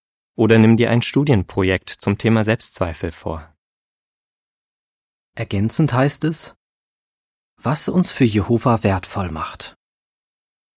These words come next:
Speaker 2: Jehova hat uns Menschen so erschaffen, dass wir uns deutlich von den Tieren unterscheiden. Wir können ihn kennenlernen und eine Freundschaft zu ihm aufbauen. Das allein gibt uns schon ein Bewusstsein für unseren Wert.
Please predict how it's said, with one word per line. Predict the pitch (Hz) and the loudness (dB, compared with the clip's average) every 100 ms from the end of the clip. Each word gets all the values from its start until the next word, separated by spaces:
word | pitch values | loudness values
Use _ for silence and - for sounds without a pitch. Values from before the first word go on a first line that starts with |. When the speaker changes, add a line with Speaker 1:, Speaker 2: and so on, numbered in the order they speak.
| _ _ _ _ _ _ _ _ _ | _ _ _ _ _ _ _ _ _
Speaker 2:
Jehova | - 113 98 147 147 | -4 -2 0 2 2
hat | 110 | 2
uns | 107 98 - | 2 0 2
Menschen | 113 117 117 | 2 2 0
so | 98 123 | 2 0
erschaffen, | 139 131 139 135 135 120 | 0 0 0 0 -2 0
dass | 110 - | 0 -2
wir | 104 | -4
uns | 95 - | -4 0
deutlich | 113 143 156 135 | 2 2 2 -2
von | - | 2
den | 113 98 | 2 2
Tieren | - 135 123 | 0 2 2
unterscheiden. | 117 107 95 113 113 82 90 - _ _ _ _ _ _ _ _ _ _ | 0 -2 -4 -4 -4 -6 -10 -16 _ _ _ _ _ _ _ _ _ _
Wir | - | -4
können | 127 175 170 160 | 0 0 2 2
ihn | 156 151 | 0 0
kennenlernen | 151 180 123 95 95 92 92 | 0 2 2 2 0 -2 -4
und | 113 - 101 | -8 -10 -6
eine | 110 107 | -4 -4
Freundschaft | - 113 147 - 107 - | 0 2 2 0 -2 -4
zu | 113 | -4
ihm | 101 | -4
aufbauen. | 95 90 - 80 78 85 _ _ _ _ _ _ _ _ _ _ | -4 -6 -8 -12 -12 -16 _ _ _ _ _ _ _ _ _ _
Das | - 151 - | -4 -2 -2
allein | 156 147 135 101 | 0 2 4 4
gibt | 110 113 | 2 0
uns | 117 | -2
schon | - 120 | 0 0
ein | 113 110 | 0 0
Bewusstsein | 107 104 156 - 110 98 | 2 2 2 2 2 0
für | - | -2
unseren | 120 - 98 | -2 -2 0
Wert. | 98 90 85 - | 0 -2 -6 -14